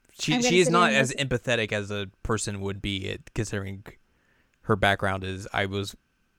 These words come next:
Speaker 1: born and raised in a war-torn country, and I can't
Speaker 2: Right.
Speaker 1: really fathom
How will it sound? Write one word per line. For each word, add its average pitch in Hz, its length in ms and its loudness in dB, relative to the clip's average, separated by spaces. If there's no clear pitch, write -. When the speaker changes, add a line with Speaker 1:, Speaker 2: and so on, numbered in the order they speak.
Speaker 1:
born 107 340 0
and 98 160 -8
raised 101 320 -2
in 101 80 -6
a 95 80 -4
war-torn 101 540 -4
country, 98 580 -8
and 98 80 -4
I 92 40 -4
can't 107 200 0
Speaker 2:
Right. 101 80 -4
Speaker 1:
really 95 400 -2
fathom 98 880 -2